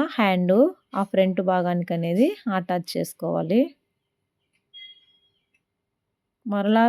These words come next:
దాన్ని ఇలా తిప్పేసుకొని దానిపైనే మరొక స్టిచ్ అనేది వేసుకోవాలి. మనం ఎక్కడైతే స్టార్ట్ చేసామో అక్కడ దాకా తీసుకొచ్చిన తర్వాత కొంచెం రఫ్ చేసి పక్కకు తీసేయాలి.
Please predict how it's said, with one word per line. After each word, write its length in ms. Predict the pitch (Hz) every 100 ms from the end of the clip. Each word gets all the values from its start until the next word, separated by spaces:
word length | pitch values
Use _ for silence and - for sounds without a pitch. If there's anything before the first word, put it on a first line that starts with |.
| 269 - _ _ -
దాన్ని 380 | 202 196 196 240 339
ఇలా 200 | 226 202
తిప్పేసుకొని 760 | 185 180 - 202 - 180 180 262 403 _ _ _ _ _ _ -
దానిపైనే 640 | 208 208 208 202 208 214 320 466 _ _ -
మరొక 380 | 202 202 202
స్టిచ్ 360 | 202 - 196 -
అనేది 260 | 190 185 175
వేసుకోవాలి. 720 | 170 - 180 165 160 180 269 381 _ _ _ _ _ _ _ _ _ _ _
మనం 220 | 196 214 240
ఎక్కడైతే 500 | 202 - 214 208 233
స్టార్ట్ 360 | 220 214 196 180
చేసామో 500 | 190 180 180 180 277 427
అక్కడ 320 | 269 202 - 196
దాకా 300 | 190 190 202
తీసుకొచ్చిన 560 | 208 196 - 185 - 180
తర్వాత 440 | 175 175 175 - 240 392 - _ _ _ _
కొంచెం 280 | 214 202 208 196
రఫ్ 240 | 190 -
చేసి 380 | - 190 180 247 440 - -
పక్కకు 340 | 190 190 175
తీసేయాలి. 640 | 175 170 - 170 170 190